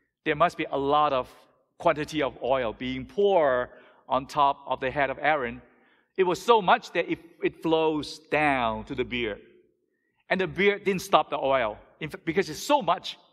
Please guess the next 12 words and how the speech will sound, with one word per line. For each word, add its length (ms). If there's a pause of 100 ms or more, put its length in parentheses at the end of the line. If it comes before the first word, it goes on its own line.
it's 120
so 240
extravagant 640
that 160
it 180
flows 380
down, 560 (680)
not 220
just 160
to 100
the 80
shoulder, 480